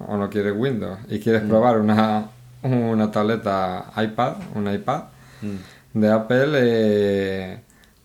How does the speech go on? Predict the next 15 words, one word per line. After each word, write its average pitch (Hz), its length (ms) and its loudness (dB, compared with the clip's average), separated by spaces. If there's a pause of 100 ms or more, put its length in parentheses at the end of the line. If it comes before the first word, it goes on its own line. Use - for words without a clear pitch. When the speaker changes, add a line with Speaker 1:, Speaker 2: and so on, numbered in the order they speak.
(280)
Speaker 1:
es 127 100 2
mucho 123 280 2
más, 117 400 -2
bueno, 107 280 0
es 117 120 -4
más 120 200 0
sencillo. 92 540 -6
Hay 123 160 2
menos 135 260 0
opciones, 87 520 -8 (340)
porque 95 500 -4
sabéis 101 340 -2
que 113 80 -2
Apple, 113 420 0
eh, 98 340 -2